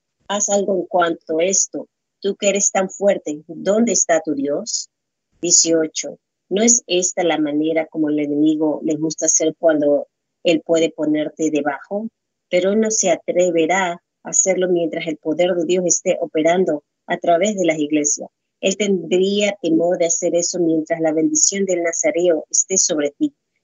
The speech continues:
Pero si él puede verte azotado, entonces cuando él hace mofa de ti, entonces cuando él puede decir que no hay diferencia entre ellos y nosotros. Dicen, "Son los mismos hombres, tal como nosotros",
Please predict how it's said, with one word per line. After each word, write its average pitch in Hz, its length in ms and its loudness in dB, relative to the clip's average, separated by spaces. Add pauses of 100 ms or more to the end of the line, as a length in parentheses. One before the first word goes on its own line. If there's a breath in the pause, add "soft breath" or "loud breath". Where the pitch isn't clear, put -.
Pero 175 160 2
si 175 280 4
él 233 260 0
puede 202 280 -2
verte 180 340 0
azotado, 165 760 -4
entonces 196 560 -2
cuando 165 320 2
él 185 360 0
hace 175 340 -6
mofa 175 480 -2
de - 180 -8
ti, 285 220 -6 (380)
entonces 226 420 2
cuando 175 300 0
él 180 180 0
puede 185 260 -2
decir 165 380 -6
que 170 120 -4
no 170 280 2
hay 185 160 0
diferencia 175 800 0 (280)
entre 165 360 0
ellos 190 320 0
y 175 80 0
nosotros. 156 580 -2 (420)
Dicen, 160 460 2
"Son 214 280 -2
los 214 120 2
mismos 196 380 0
hombres, 170 420 -2
tal - 240 -2
como 190 240 -6
nosotros", 156 540 -4